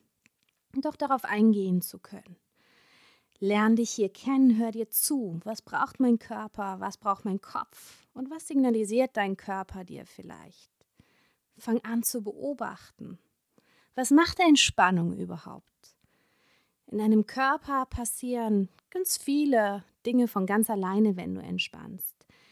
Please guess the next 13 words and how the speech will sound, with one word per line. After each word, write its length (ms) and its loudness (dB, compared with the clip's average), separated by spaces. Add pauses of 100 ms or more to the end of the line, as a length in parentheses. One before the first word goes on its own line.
(280)
Deine 260 -4
Atmung 440 6
wird 120 0
langsamer 600 4
und 160 -4
tiefer, 720 -12
dein 200 -12
Puls 880 -4 (140)
wird 180 -6
langsamer, 760 -4
dein 180 -8
Blutdruck 420 -8
sinkt, 640 -6